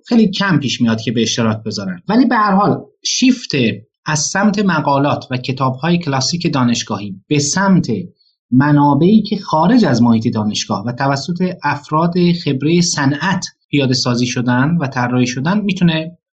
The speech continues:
یک گام مثبت باشه و خوشبختانه الان منابع زیادی هم برای این هست. شما همین، همین الان مثلاً توی گیت هاب هم بگردید، شاید منابع زیادی بتونید پیدا کنید،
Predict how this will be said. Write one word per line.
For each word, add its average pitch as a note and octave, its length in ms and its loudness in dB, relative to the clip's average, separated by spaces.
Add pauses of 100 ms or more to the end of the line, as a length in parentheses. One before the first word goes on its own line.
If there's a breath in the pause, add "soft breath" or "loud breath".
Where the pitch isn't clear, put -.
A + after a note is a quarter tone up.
(140)
یک C#3 240 -2 (240)
گام D#3 340 2
مثبت A2+ 540 -2
باشه - 220 -8 (160)
و D#3+ 60 -2 (460)
خوشبختانه A#3 540 0
الان A#3 160 4
منابع G#3+ 340 4
زیادی A3 340 2
هم D3+ 120 2
برای C3 180 2
این A#2+ 120 2
هست. A#2 160 -4
شما G3 200 2
همین، F#3+ 420 2 (100)
همین F#3 200 2
الان E3+ 260 4
مثلاً E3 240 2 (120)
توی D3+ 240 2
گیت C3+ 240 -10
هاب E3 200 -4
هم C#3 280 0 (240)
بگردید، C#3 640 0
شاید F#3 560 0
منابع D3+ 440 2
زیادی D#3 380 0
بتونید E3 300 -2
پیدا C#3 260 -2
کنید، G3 400 -2